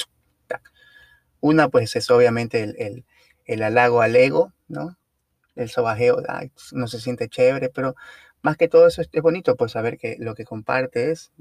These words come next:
eh, porque es como, ¿no? Cositas que tienes en tu cabecita pueden resonar en otras personas. Así que gracias, les mando un abrazote. A ti que me escuchas, para ti es, para ti es esto.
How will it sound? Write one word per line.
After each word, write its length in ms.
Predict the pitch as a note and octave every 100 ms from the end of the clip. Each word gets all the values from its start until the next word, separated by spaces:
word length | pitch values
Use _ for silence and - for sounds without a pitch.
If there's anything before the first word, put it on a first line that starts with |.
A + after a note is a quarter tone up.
| -
eh, 140 | A#2
porque 340 | - - A2+ A#2
es 120 | A2+
como, 320 | B2+ A2+ A2
¿no? 220 | C3+ F3+ -
Cositas 360 | A#2+ A#2 B2+
que 80 | A#2
tienes 240 | - B2
en 60 | B2
tu 100 | -
cabecita 520 | - A2 C3+ - - _ - - - _ _
pueden 320 | - A#2 A#2+ A#2+
resonar 340 | A2 A2+ A2+
en 120 | A2
otras 220 | B2 A#2 A2
personas. 380 | A2 A2+ A2+
Así 160 | G#2 -
que 100 | B2+
gracias, 560 | C#3 D#3 C#3 C3+ C3 -
les 120 | A2
mando 260 | A#2 A#2 A#2+
un 100 | A2+
abrazote. 640 | A2 G#2+ - B2+ C3 - _ - -
A 100 | A2
ti 180 | - A#2+
que 100 | A#2+
me 80 | A2
escuchas, 360 | - B2 B2 A#2+
para 220 | G#2 G2+
ti 200 | A2+ G#2
es, 260 | G2 - _ _ _ -
para 240 | G#2+ -
ti 260 | - B2 A#2+
es 180 | -
esto. 340 | - - -